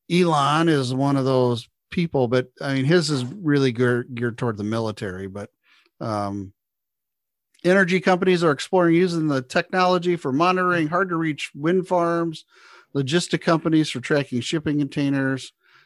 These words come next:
agribusiness companies for minding cattle. And it even helped National Geographic track a discarded plastic bottle from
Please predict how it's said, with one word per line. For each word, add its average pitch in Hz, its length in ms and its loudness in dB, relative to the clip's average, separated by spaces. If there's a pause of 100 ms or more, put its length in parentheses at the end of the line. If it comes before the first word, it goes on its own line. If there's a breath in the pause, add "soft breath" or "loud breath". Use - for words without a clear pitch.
(160 soft breath)
agribusiness 151 880 2
companies 143 540 0
for 123 520 -2 (100)
minding 131 520 0
cattle. 139 640 2 (340 soft breath)
And 135 380 0
it 143 180 -2
even 151 280 2
helped 139 400 0
National 143 340 0
Geographic 131 720 -2
track 131 340 -4
a 127 80 -6
discarded 131 680 -6
plastic 143 500 -4
bottle 131 300 -2
from 107 260 -10